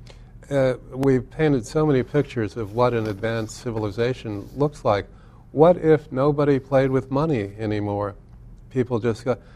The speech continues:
when the Russias went insane, and they did, and everyone knows that, and the greed in the Russias became so intense that literally all of the paper currency was held by greed in the hands of a few.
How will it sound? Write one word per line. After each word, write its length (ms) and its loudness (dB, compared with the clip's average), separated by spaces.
when 180 6
the 80 6
Russias 600 2
went 200 2
insane, 560 0
and 120 -4
they 140 -4
did, 240 -2
and 160 -4
everyone 460 -2
knows 260 -4
that, 240 -6
and 300 0
the 80 2
greed 380 6
in 120 4
the 120 0
Russias 420 0
became 400 -4
so 280 -2
intense 480 -4
that 200 -8
literally 480 2
all 320 4
of 100 0
the 80 -8
paper 440 -4
currency 640 -4
was 240 -10
held 380 0
by 220 2
greed 560 -2
in 100 -6
the 140 -2
hands 400 -2
of 100 -4
a 80 -8
few. 380 2